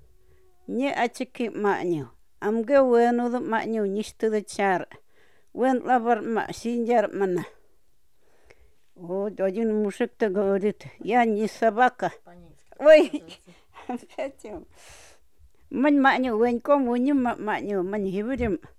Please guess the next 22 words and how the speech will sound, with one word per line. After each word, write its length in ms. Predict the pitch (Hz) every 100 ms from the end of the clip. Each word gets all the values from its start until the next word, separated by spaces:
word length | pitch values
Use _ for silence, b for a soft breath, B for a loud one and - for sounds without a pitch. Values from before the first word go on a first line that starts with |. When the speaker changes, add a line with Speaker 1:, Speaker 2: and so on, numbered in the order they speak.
| - - - - -
Speaker 1:
Ярком 640 | 190 220 220 220 311 269
бюргам 580 | 233 226 214 240 220 190
маню, 400 | 180 - 151 151 -
хубчам 560 | 214 202 185 330 285 233
бюргам, 560 | 220 214 208 220 208 160 - - - - _
итагарвам. 1000 | - 240 320 254 233 220 220 226 214 190 - - b - - - - - - - _ _ _ - - - -
А 160 | - 180
пой 320 | - 247 226
не 180 | 226 240
маню, 600 | 202 208 - 208 190 - - - - - - -
чим 320 | - 262 190
а 100 | 202
пой 300 | - 285 254
енда. 760 | 233 226 226 226 208 220 190 - - _ - - -
Мань 340 | 175 240 226
маню, 460 | 208 151 180 190 175
ля 280 | 185 202 190
сэр 280 | - 254 -
чаям, 580 | - 196 180 196 180 -
хар 460 | - - 185 170
сэр 380 | - - 254 247
чаям. 560 | - 214 190 196 170